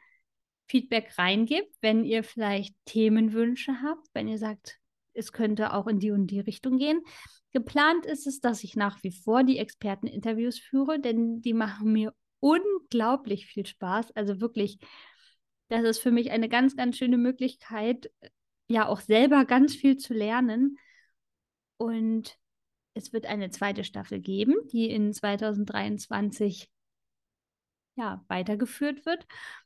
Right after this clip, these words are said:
Und wer sagt, es, also für dieses Jahr steht der Plan sozusagen und für nächstes Jahr, gebt mir gerne Vorschläge oder Wünsche. Ich werde jeden, den ihr mir schreibt, anfragen, egal ob es hinterher etwas <laughs> wird oder nicht. Ich verspreche euch, hartnäckig zu bleiben.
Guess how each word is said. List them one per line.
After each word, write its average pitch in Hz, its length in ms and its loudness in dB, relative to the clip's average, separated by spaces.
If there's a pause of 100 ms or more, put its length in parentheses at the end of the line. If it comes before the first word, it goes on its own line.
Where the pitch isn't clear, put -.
(160)
Und 285 220 4
wer 233 400 4
sagt, 208 380 0
es, - 340 -12
also 196 220 -2
für 202 140 -6
dieses 302 360 2
Jahr 240 260 4
steht 254 380 0
der 247 100 0
Plan 240 400 -2
sozusagen 240 760 -4 (380)
und 226 140 2
für - 120 0
nächstes 220 440 0
Jahr, 208 160 0
gebt 226 320 -6
mir 226 100 0
gerne 196 280 -2
Vorschläge 262 640 2
oder 202 320 -2
Wünsche. 311 760 2 (520)
Ich 254 240 0
werde 233 280 2
jeden, 277 640 0
den 277 280 2
ihr 269 160 2
mir 254 160 2
schreibt, 233 560 -8 (100)
anfragen, 269 760 2
egal 226 500 -2
ob 240 180 -4
es 240 120 0
hinterher 220 340 4
etwas - 360 -10
<laughs> - 40 -18
wird 214 260 2
oder 208 220 2
nicht. 269 260 0
Ich 247 160 -6
verspreche 226 520 -4
euch, 190 180 -6
hartnäckig 226 480 -4
zu 277 120 -6
bleiben. 262 380 4